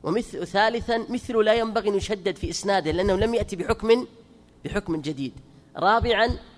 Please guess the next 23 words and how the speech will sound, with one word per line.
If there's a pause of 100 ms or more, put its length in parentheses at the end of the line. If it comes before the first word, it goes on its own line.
(1300)
ما
أتى
به
من
أن
الأمة
ستفترق
ع-، (120)
على
تحديد
عدد
المفترقين،
هذا
لا
يترتب
عليه
شيء
كبير
على
ما
سيأتي
بيانه، (800)
خامسا